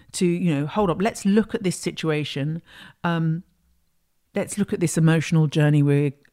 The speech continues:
on in the context of what's happening around us or what society is deeming right, or, you know, i-, are these things that we're thinking or feeling appropriate in the context of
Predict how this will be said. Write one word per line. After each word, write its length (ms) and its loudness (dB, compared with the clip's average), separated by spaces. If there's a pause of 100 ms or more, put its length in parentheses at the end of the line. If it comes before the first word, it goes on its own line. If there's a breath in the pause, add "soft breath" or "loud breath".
(120)
on 380 2 (340 loud breath)
in 160 4
the 80 -2
context 800 0
of 160 0
what's 240 -6
happening 500 0
around 420 0
us 280 -12
or 200 -4 (280 loud breath)
what 420 -4
society 840 -2
is 120 -4
deeming 480 -2
right, 360 -6
or, 280 -8
you 100 -4
know, 220 -4
i-, 200 2 (100)
are 240 0
these 280 -2
things 300 2
that 80 -4
we're 160 0
thinking 580 0
or 260 -4
feeling 720 2 (360 loud breath)
appropriate 960 -4 (240 soft breath)
in 160 2
the 80 0
context 760 -6
of 380 -6